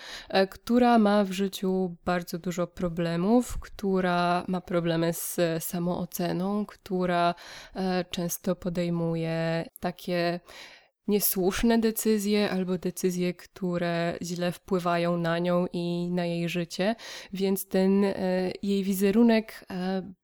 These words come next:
bywa odbierany właśnie jako, e, smutny czy jakiś taki powielający stereotypy. E, ja jednak jak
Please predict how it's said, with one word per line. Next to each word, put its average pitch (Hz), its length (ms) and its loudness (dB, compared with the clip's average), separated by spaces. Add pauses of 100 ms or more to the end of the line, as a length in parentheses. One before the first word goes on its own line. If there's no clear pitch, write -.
(140)
bywa 208 260 6
odbierany 180 640 2
właśnie 170 420 -6
jako, 175 640 -2
e, 185 160 -2
smutny 180 880 2
czy 170 500 0
jakiś 175 340 -6
taki 180 240 -4
powielający 175 960 0 (360)
stereotypy. 180 920 0 (500)
E, 185 260 2
ja 214 180 4
jednak 233 340 6
jak - 300 -2